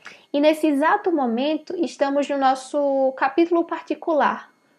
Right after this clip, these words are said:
no nosso tempo, buscando transformar corações, comunidades e o mundo. Mas estamos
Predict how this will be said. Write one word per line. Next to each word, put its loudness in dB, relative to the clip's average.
no -4
nosso 0
tempo, -4
buscando 0
transformar -2
corações, -2
comunidades 0
e 0
o 2
mundo. -2
Mas 2
estamos 0